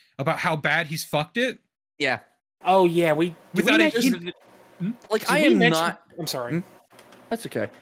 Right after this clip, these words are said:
Speaker 2: Uh, I am not one to really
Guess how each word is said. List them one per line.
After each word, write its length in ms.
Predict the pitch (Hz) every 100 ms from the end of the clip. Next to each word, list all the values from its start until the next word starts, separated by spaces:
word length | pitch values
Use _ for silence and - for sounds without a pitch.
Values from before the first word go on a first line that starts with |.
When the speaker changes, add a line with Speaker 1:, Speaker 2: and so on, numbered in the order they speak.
| _ _ -
Speaker 2:
Uh, 300 | 139 147 143 113 _ _
I 100 | 208
am 300 | 247 208 156
not 300 | 147 139 - -
one 360 | 123 131 135 127
to 120 | 135
really 520 | 117 131 123 120 113